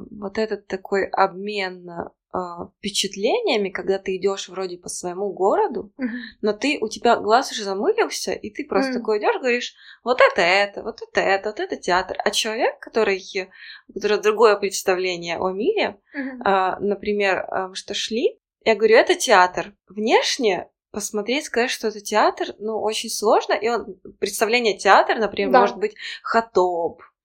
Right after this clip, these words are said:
Speaker 2: Да.
Speaker 1: или там Одесская опера, там они прям
Speaker 2: Мгм.
Speaker 1: такие бомбезные, красивые. А, э,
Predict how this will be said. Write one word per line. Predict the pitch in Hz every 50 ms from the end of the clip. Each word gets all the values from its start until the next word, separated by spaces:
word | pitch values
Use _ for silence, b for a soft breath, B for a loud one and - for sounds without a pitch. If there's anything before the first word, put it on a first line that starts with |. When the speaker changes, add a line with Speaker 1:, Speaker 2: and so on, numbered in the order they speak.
| _ -
Speaker 2:
Да. | 254 254 240 247
Speaker 1:
или | 208 208 208
там | 208 - 185 180 170 -
Одесская | - 190 175 202 226 233 - - - 202 -
опера, | - 170 180 180 175 175 - 175 160 156
там | - 170 165 165
они | 170 170 170
прям | 277 277 262 277
Speaker 2:
Мгм. | 262
Speaker 1:
такие | 254 254 247 - 165 156
бомбезные, | - 180 185 180 175 180 175 170 165 - 180 175 175
красивые. | 180 175 180 - - - - 170 170 170 170 180 - B B B B B B B B B B
А, | - 208 202 196 180 - - - 196 196 190 190 185 185 180
э, | 180 -